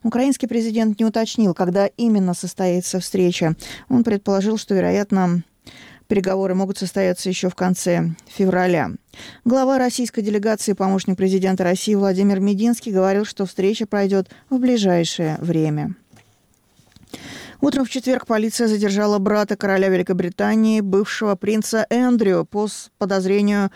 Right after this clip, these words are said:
в злоупотреблении служебным положением на фоне расследования его связи с американским финансистом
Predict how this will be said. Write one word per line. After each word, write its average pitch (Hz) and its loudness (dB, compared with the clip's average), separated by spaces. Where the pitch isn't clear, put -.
в 202 0
злоупотреблении 208 2
служебным 190 0
положением 190 2
на 185 2
фоне 202 0
расследования 175 0
его 175 0
связи 240 0
с 220 -4
американским 196 0
финансистом 190 0